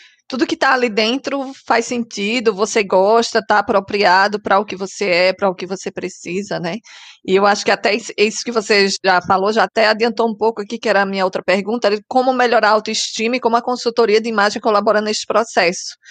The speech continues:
É, faz parte desse processo, esse entendimento, né? De você escolher com, pensando, né, no que vai escolher, né? Você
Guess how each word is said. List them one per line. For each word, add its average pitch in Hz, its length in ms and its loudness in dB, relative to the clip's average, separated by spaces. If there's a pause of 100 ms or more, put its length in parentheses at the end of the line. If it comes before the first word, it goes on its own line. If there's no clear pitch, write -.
(400)
É, - 80 -16
faz 240 220 -2
parte 427 320 0
desse 220 260 0
processo, 196 500 0
esse 190 180 -6
entendimento, 190 800 -2
né? 180 180 2
De 190 100 -6
você 190 460 0 (480)
escolher 208 720 2 (760)
com, 277 520 2 (1200)
pensando, 254 540 0
né, 208 140 0
no 226 140 -6
que 208 100 -14
vai 196 120 2
escolher, 185 380 -2
né? 180 120 0
Você 220 300 -2